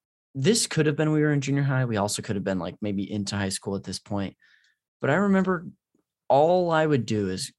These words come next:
go help at V B S, uh, during the day over the summer and go home and just play backyard baseball on, on this, this, the three D version, this, the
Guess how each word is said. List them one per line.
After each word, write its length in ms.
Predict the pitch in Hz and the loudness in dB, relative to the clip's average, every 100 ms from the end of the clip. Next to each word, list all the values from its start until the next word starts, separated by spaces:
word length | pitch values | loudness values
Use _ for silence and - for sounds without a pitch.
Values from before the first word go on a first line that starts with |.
| - | 0
go 400 | 123 143 165 165 | 4 6 4 2
help 400 | 127 135 156 175 | 0 2 2 0
at 160 | 160 | -2
V 160 | 135 139 | 0 0
B 200 | 143 127 | 2 2
S, 500 | 90 90 - - - _ _ _ _ _ _ _ | 0 -2 -6 -10 -12 _ _ _ _ _ _ _
uh, 420 | 107 101 95 90 - _ _ - | -2 -2 -2 -4 -10 _ _ -10
during 280 | 120 123 127 | -2 0 2
the 100 | 135 | 2
day 460 | 127 95 92 95 - _ - | 2 0 -2 -6 -12 _ -6
over 160 | 110 | -2
the 80 | 107 | -2
summer 480 | - 101 90 87 - | -2 -2 -2 -6 -8
and 160 | 113 107 | -6 -2
go 200 | 120 135 | 2 2
home 500 | 127 110 104 101 98 _ _ _ _ | 2 0 -2 -4 -6 _ _ _ _
and 160 | 120 110 | -2 -2
just 240 | 113 - | -2 -4
play 180 | - 104 | -2 -2
backyard 480 | 92 80 - 78 73 | -2 -6 -6 -10 -10
baseball 600 | 50 - - - - - _ - | -14 -14 -12 -12 -14 -18 _ -4
on, 260 | 113 107 - | -2 -2 0
on 240 | 120 117 | 0 2
this, 240 | 117 113 | 0 -2
this, 180 | - 117 - - | -4 -4 -4 -8
the 60 | |
three 340 | 120 - 127 120 | -8 -4 -2 2
D 140 | 117 | 0
version, 340 | 95 95 98 101 | 0 -2 -2 -4
this, 160 | 98 - | -6 -6
the 300 | 110 95 | -4 -4